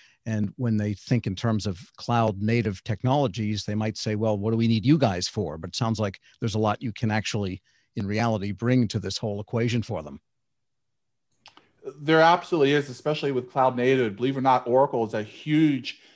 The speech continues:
Speaker 2: company when it comes to open source technologies. I,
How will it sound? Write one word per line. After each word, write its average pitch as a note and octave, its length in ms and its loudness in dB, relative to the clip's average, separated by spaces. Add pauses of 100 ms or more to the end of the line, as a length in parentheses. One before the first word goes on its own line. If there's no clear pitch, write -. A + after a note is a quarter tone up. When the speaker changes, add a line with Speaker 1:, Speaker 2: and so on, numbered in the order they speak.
(140)
Speaker 2:
company C3+ 380 2
when A2+ 100 0
it A2+ 80 -10
comes A#2 240 -6
to - 80 -10
open A2+ 260 -2
source A2+ 300 -6
technologies. A2 800 0
I, A2+ 120 -2